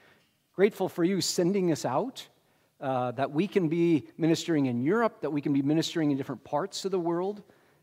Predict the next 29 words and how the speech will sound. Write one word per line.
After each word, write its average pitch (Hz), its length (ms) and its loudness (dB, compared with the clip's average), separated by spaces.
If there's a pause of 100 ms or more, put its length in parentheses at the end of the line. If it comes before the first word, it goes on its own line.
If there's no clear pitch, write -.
(120)
uh, 117 500 -6
to 143 100 -8
be 147 140 0
able 160 160 0
to - 140 -10
share 165 280 -2
the 151 120 -2
gospel, 196 420 2
to 165 80 0
be 156 120 0
able 165 220 0
to, 139 220 -2
to - 160 -16
train, 180 580 -2 (460)
uh, 127 200 -6
gospel 147 500 -2
workers 147 720 -8
in 135 100 -8
different 151 260 -8
places. 156 600 -8 (580)
So - 160 -4
thank 175 320 -2
you 117 160 -8 (320)
for 143 480 2
encouraging 190 640 -2
us, 190 220 0
praying 175 440 0
for 165 280 -4
us. - 300 -4